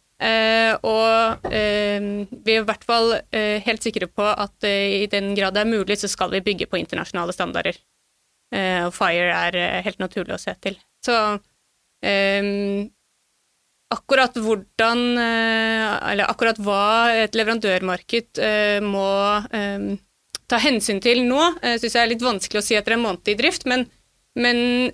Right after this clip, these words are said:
vi skal være veldig flinke til å gå ut så snart vi, vi vet enda mer om, eh, hvordan vi ser for oss, eh, arkitekturen her, sånn at det blir mulig for mange, eh, i, eh, i markedet å, å melde seg på, da.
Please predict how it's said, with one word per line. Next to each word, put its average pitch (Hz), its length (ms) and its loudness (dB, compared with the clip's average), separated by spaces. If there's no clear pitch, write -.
vi 226 160 0
skal 247 180 0
være 220 300 4
veldig 233 260 2
flinke 240 360 2
til 233 160 2
å 240 80 2
gå 214 220 4
ut 220 80 0
så - 120 -6
snart 190 300 -2
vi, 214 480 2
vi 208 220 0
vet 202 240 0
enda 196 260 0
mer 196 340 2
om, 190 360 -2
eh, 190 460 -2
hvordan 196 260 -2
vi 208 80 0
ser 202 200 0
for - 160 -4
oss, - 240 -8
eh, 208 140 2
arkitekturen 196 560 -2
her, 285 200 4
sånn 214 240 0
at 202 120 0
det 220 120 2
blir 247 140 2
mulig 202 420 0
for 202 300 0
mange, 202 420 0
eh, 208 340 -4
i, 196 360 -2
eh, 190 360 -4
i 196 160 0
markedet 196 420 -2
å, 180 240 -2
å - 100 -8
melde 196 240 0
seg 202 200 -4
på, 294 160 0
da. - 80 -4